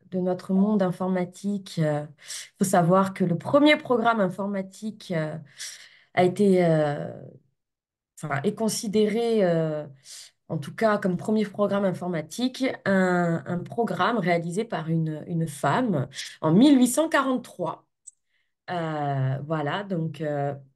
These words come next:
pour, euh, la machine analytique de Charles Babbage. Donc, euh, voilà, c'était, euh, les prémices des ordinateurs. Il a fa-, il a fallu quand même un bon siècle supplémentaire avant que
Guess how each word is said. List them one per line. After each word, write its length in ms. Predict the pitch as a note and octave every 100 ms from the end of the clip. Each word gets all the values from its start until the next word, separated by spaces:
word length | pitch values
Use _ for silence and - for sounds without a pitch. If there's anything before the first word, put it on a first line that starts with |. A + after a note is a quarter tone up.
| _ -
pour, 340 | A3 B3 G3
euh, 300 | E3+ D#3+ D#3
la 140 | E3
machine 560 | F3+ G3 F#3 - A#3 A#3+
analytique 600 | G3+ A#3 A3 F#3 G#3+ A3
de 100 | E3
Charles 300 | D#3+ A#3 A#3
Babbage. 500 | F#3 D#3 C#3+ E3 G3+
Donc, 260 | D#3 D#3 D#3
euh, 60 | D#3
voilà, 280 | E3 C#3+
c'était, 600 | C3+ - C#3 - G#3 A#3
euh, 100 | E3+ D#3
les 100 | -
prémices 800 | - - B3+ A3+ C4 C4+ - B2+ - _ - - _ _
des 300 | F3+ D4+ C4+
ordinateurs. 960 | B3+ G#3+ B3+ G3 C3+ E3+ F#3 C4 - _ _ _ _ _ _ _ _ _
Il 160 | F3+
a 60 | F3
fa-, 260 | F3 - -
il 100 | D#3+
a 60 | D#3+
fallu 240 | E3 G3+
quand 100 | G3
même 160 | F#3+ G3+
un 80 | D#3
bon 220 | D3+ G#3+
siècle 360 | - A3 A3
supplémentaire 800 | F#3 - - E3 D3+ C3+ G#3+ G#3
avant 460 | E3 F3 A3 - - -
que 320 | B3 B3